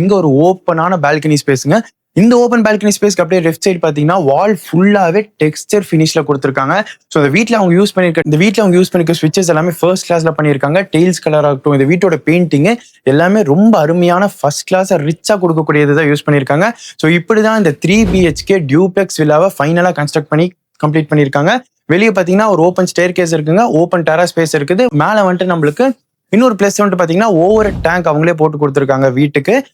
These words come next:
கான்கிரீட்ல எல்லாமே பில்ட் பண்ணிருக்காங்க. நீங்க சக்தி ரோட் கோவில்பாளையத்துல இருந்து வந்தீங்கன்னா, கரெக்டா நாலே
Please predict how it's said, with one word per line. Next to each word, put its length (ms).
கான்கிரீட்ல 420
எல்லாமே 280
பில்ட் 180
பண்ணிருக்காங்க. 440
நீங்க 200
சக்தி 280
ரோட் 180
கோவில்பாளையத்துல 500
இருந்து 160
வந்தீங்கன்னா, 320
கரெக்டா 280
நாலே 240